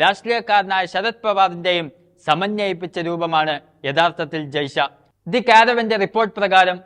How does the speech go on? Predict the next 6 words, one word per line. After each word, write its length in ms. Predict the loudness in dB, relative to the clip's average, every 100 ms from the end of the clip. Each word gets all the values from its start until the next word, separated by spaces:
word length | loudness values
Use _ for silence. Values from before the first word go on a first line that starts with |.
| _ _
കുസും 260 | -4 -4 -4
ഫിൻസർ 340 | -4 -4 -2 -2
എന്ന 140 | 0 -2 -2 _ _ -2
വളരെ 260 | 0 2 4 4
അടുത്തുവരെ 560 | 2 -2 0 2 2 -2 -6 _ _ _ -4
നഷ്ടത്തിലോടിയിരുന്ന 920 | -4 0 0 0 -2 -2 -2 -4 -6